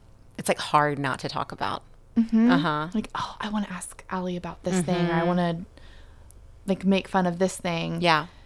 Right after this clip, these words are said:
Speaker 2: This had no, none of that
Speaker 1: Mm-hmm.
Speaker 2: in
Speaker 1: Yeah.
Speaker 2: it.
Speaker 1: But they're so fun to read.
Speaker 2: They're, yeah.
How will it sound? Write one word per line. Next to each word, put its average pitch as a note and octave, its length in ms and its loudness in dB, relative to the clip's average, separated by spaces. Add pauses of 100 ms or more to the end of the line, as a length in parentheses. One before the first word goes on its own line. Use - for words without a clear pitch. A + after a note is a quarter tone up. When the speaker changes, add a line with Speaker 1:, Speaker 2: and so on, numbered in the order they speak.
(200)
Speaker 2:
This D#4+ 240 0
had G#4+ 180 2
no, G3+ 580 8
none G3+ 280 8
of G#3+ 140 2
that E3 440 0
Speaker 1:
Mm-hmm. G3+ 400 0 (460)
Speaker 2:
in A3+ 140 4
Speaker 1:
Yeah. E3 260 2
Speaker 2:
it. D#3+ 120 -6 (280)
Speaker 1:
But G#3 80 4
they're G#3+ 100 6
so G#3 220 0
fun G3 180 0
to F3+ 80 0
read. F#3 400 -6 (320)
Speaker 2:
They're, A3+ 240 2
yeah. B3 560 4